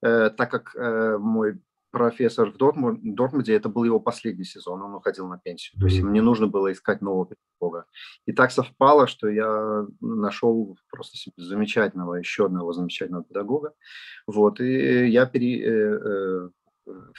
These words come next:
Speaker 1: переехал <laughs> из одной консерватории в другую, и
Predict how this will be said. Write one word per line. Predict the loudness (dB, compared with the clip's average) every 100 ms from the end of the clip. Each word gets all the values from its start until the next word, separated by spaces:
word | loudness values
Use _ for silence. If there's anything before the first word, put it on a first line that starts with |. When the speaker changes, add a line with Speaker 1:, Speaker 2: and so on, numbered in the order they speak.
| -20 _ _ -16 -2
Speaker 1:
переехал | 0 4 2 2 -4
<laughs> | -2 -4 -2 0
из | 0
одной | 2 2
консерватории | 2 2 2 2 0 -4
в | -6
другую, | -8 -4 -4 -4 -6 -8
и | -6 -2 0 0 0